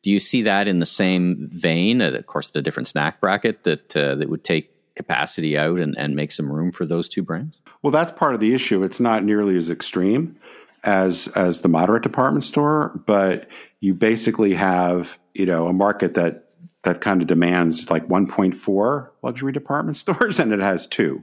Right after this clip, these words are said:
Speaker 2: And if you go around city by city, I've done this analysis, both when I was at Neiman Marcus, but also for a client I had,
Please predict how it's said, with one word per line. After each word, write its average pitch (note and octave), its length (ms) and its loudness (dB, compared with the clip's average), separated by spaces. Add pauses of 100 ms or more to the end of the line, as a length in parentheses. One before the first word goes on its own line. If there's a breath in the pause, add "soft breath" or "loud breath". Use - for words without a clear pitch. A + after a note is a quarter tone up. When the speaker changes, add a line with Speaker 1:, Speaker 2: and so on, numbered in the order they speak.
Speaker 2:
And F#2+ 220 2
if F#2+ 120 0
you G#2+ 80 4
go A#2 120 2
around G#2 300 2
city G2+ 260 0
by F#2 140 2
city, G#2 340 2
I've E2 140 0
done F2 160 4
this F2 180 0
analysis, F2 580 0
both D#2+ 300 -2
when D#2+ 120 2
I D#2 40 0
was D#2+ 140 -2
at E2+ 160 0
Neiman F#2+ 260 4
Marcus, G2 400 0
but - 140 -2
also D#2 300 -2
for E2+ 260 -2
a D2+ 40 -4
client E2 460 0
I G#2 100 0
had, A2+ 440 0